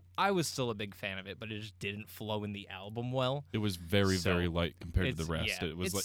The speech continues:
Speaker 2: it was
Speaker 1: still,
Speaker 2: like a
Speaker 1: like,
Speaker 2: speed
Speaker 1: it's
Speaker 2: bump.
Speaker 1: groovy. It's, you know, it's eight string. It's a little heavy, but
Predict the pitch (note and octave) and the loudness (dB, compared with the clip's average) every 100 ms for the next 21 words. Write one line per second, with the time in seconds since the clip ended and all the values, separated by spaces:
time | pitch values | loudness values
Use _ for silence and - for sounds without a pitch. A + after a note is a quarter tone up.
0 | B2 B2+ B2+ G#2+ - A#2+ G#2 E2+ E2+ E3 | 4 4 6 4 4 4 2 2 0 2
1 | F#3 F#3 D#3+ F#3+ F#3+ D3+ - - D#3 D3 | 2 0 -2 -4 -4 -4 -6 -8 -8 -6
2 | E3+ B2 A2+ C3+ - A#2+ A#2+ - - B2+ | -2 0 -2 -4 -4 -4 -4 -6 -6 -4
3 | A#2+ A#2+ A#2+ C3+ B2 A#2+ B2 A2+ A2+ G#2+ | -4 -6 -6 -6 -2 0 0 -2 -4 -4
4 | A2 A2 A2 | -6 -6 -8